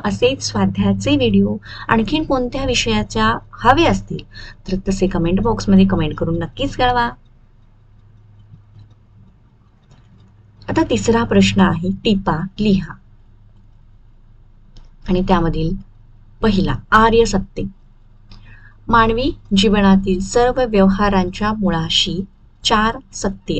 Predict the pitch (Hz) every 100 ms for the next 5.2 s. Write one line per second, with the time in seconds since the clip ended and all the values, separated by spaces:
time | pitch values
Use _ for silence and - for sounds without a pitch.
0 | - 185 170 196 - - - - - -
1 | - - 185 165 156 202 381 - _ -
2 | _ _ - 226 240 262 262 269 - 196
3 | - 190 202 185 - 156 156 247 277 202
4 | 196 - - - _ _ _ - - -
5 | 285 -